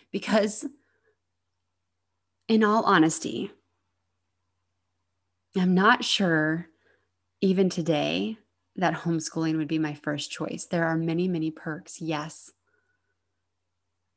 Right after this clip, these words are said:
But it is a difficult road. And especially when I feel so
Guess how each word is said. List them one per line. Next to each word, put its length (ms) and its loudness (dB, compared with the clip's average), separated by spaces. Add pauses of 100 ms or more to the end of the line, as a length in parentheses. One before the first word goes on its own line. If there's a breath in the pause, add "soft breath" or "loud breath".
(160)
But 140 2
it 180 0
is 160 -2
a 80 2
difficult 680 -4
road. 440 -4 (880)
And 580 6 (760)
especially 1160 2 (640)
when 680 2 (1900 soft breath)
I 220 2
feel 760 2
so 540 0